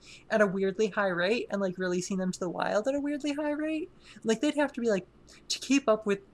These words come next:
commercial fishing, assuming that the crabs are not actual crabs, which we are really undecided on if these fish are real fish, considering the whole sushi incident.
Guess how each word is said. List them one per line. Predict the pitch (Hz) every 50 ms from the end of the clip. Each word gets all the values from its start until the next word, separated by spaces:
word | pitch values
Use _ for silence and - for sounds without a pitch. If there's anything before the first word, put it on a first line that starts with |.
| -
commercial | - - 240 220 202 190 185 - 208 185
fishing, | 175 - 247 254 - - 214 180 175 170
assuming | - 175 - 220 214 208 196
that | 180 175
the | 180
crabs | - - - 180 165 165 165 160 -
are | 170 160
not | 165 165 160 - -
actual | - 170 160 - - - 165 156
crabs, | - - 180 160 160 160 156 -
which | 170 170 -
we | 196 208 196
are | 202 202 196
really | 190 202 233 254 247 226 202 -
undecided | 185 180 180 170 170 - - 165 165 170 175 180 180
on | 180 170
if | 165 165 -
these | - 175 165 -
fish | - - 175 180 175 -
are | 185 160
real | 156 165 170 165
fish, | 160 - - 175 202 - -
considering | - - 180 - - 170 175 175 170
the | 175
whole | 170 180 165 165
sushi | - - 185 185 165 - 240 240
incident. | 247 254 - - 254 277 285 302 294 311